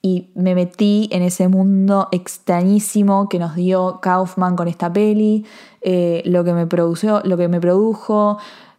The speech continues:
mis primeros pensamientos, todo, si me gustó o no me gustó, qué onda, tipo, qué significa ser pretencioso en el cine.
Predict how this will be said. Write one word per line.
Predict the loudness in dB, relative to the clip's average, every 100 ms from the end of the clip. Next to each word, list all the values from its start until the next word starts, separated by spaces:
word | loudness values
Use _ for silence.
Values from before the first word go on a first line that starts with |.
| _
mis | -2 0
primeros | 0 0 0
pensamientos, | -2 2 2 2 0 -2 -2
todo, | -2 0
si | 0
me | 0
gustó | -2 -2 0 0
o |
no | 0
me | 0
gustó, | -2 0 0 0
qué | 0 2
onda, | 2 2 2 0
tipo, | -2 -4 -6 _
qué | -4 0
significa | 0 0 0 -2
ser | -2 -2
pretencioso | -2 -2 0 0 0 0 0
en | 0
el | -2
cine. | 0 0 2 0 0